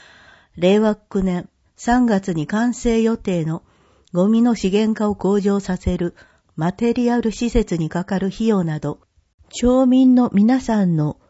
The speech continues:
ニーズを含め、生活に密着する必要な分野の予算を編成しました。会計別予算規模。一般会計、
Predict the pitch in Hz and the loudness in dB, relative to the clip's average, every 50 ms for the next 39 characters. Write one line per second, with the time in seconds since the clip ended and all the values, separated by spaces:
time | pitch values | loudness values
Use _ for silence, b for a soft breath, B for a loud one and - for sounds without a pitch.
0 | _ _ _ _ _ - 180 208 240 254 254 226 - - 180 165 151 151 - - | _ _ _ _ _ -2 2 4 6 6 6 4 2 2 2 2 2 2 2 -2
1 | 151 - - 196 185 165 151 143 - _ _ _ _ _ _ _ _ _ _ _ | -2 -2 -2 0 0 0 0 -2 -6 _ _ _ _ _ _ _ _ _ _ _
2 | _ _ _ _ _ _ _ _ - - - 220 240 247 247 - 247 240 - - | _ _ _ _ _ _ _ _ -12 -4 -2 0 0 0 -2 -2 -4 -4 -2 0
3 | 226 214 202 202 202 190 - _ _ _ - 180 185 202 196 - - 277 262 262 | 0 0 2 2 0 -2 -4 _ _ _ -4 -2 -2 -2 -2 -2 -2 -2 -2 0
4 | 277 262 262 - 247 233 233 226 - - - - - - 262 262 254 254 254 240 | -2 -4 -2 -2 -4 -4 -4 -6 -8 -10 -18 -12 -6 -2 0 2 2 2 2 0
5 | 247 247 - 254 254 247 240 226 202 185 180 170 156 165 190 202 - - 208 196 | -2 -2 0 0 0 0 2 0 0 0 0 -2 -2 -2 -4 -4 -2 -2 -2 0
6 | 180 160 147 - _ _ _ _ _ - 185 202 226 226 - - 220 214 208 - | -2 -4 -6 -10 _ _ _ _ _ -4 -2 -2 -2 0 0 2 2 2 2 -2
7 | - 208 190 185 185 185 - - - - 147 151 180 _ _ _ _ _ _ _ | -4 -4 -4 -2 -4 -4 -6 -10 -14 -12 -12 -12 -14 _ _ _ _ _ _ _
8 | _ _ _ _ _ _ _ _ _ _ _ _ _ _ _ _ _ _ _ _ | _ _ _ _ _ _ _ _ _ _ _ _ _ _ _ _ _ _ _ _
9 | - - 226 247 262 254 - 240 247 233 196 220 220 214 - - 202 208 - _ | -4 0 0 0 0 0 2 2 2 2 2 2 0 0 -4 -8 -8 -8 -8 _
10 | _ - 170 180 - - 220 220 214 202 - 208 190 - 147 - - _ _ _ | _ -6 -6 -4 -2 0 0 0 0 -2 -2 -2 -4 -4 -4 -10 -10 _ _ _
11 | _ _ _ _ _ _ - - - - - - - - _ _ - - _ _ | _ _ _ _ _ _ -20 -20 -20 -20 -20 -20 -20 -20 _ _ -20 -20 _ _
12 | _ _ _ - 196 196 196 _ - 254 254 254 247 240 - 247 233 208 185 - | _ _ _ -6 -6 -6 -4 _ 0 2 4 4 2 2 0 0 -2 -2 -4 -4
13 | 165 165 156 - - | -6 -4 -4 -6 -10